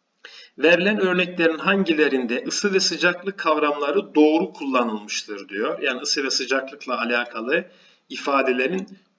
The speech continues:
doğru kullanılıp kullanılmadığını merak ediyor soruda.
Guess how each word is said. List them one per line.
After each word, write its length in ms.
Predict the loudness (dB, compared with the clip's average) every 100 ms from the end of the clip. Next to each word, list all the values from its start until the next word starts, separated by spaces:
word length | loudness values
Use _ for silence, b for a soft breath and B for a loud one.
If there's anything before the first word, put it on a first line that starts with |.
| -6
doğru 340 | -2 2 2 2
kullanılıp 580 | -4 -2 -2 -2 -6 -6
kullanılmadığını 760 | 0 2 2 0 -2 -4 -6
merak 400 | -2 0 0 -2
ediyor 260 | -6 -4 -4
soruda. 680 | -4 -6 -2 -2 -2 -8